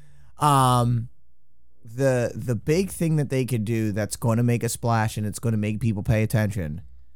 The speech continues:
is if you make the face of the X F L Colin Kaepernick, you ju-,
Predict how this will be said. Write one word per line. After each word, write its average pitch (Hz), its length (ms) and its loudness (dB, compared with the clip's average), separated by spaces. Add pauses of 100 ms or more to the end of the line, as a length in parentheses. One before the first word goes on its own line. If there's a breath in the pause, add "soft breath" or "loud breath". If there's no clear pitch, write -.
(640)
is 104 720 0 (380)
if 120 220 -4
you 139 280 0
make 147 360 4
the 123 100 2
face 127 580 2 (140)
of 107 240 -4
the 107 120 0
X 120 200 0
F 123 180 2
L 98 400 4 (380)
Colin 117 340 6
Kaepernick, 123 580 4 (600)
you 110 280 4
ju-, 120 160 4